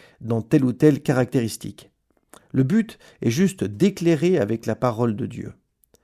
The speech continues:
Cependant, pour reprendre le sujet de la responsabilité, il n'en demeure pas moins vrai,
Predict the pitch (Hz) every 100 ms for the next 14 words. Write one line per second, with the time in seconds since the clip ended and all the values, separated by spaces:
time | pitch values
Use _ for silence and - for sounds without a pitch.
0 | _ _ - 117 117 156 156 110 113 -
1 | 147 107 117 113 135 101 139 - 131 127
2 | 107 107 110 202 202 - - - - 127
3 | 135 170 131 185 - 131 131 135 135 110
4 | 104 135 202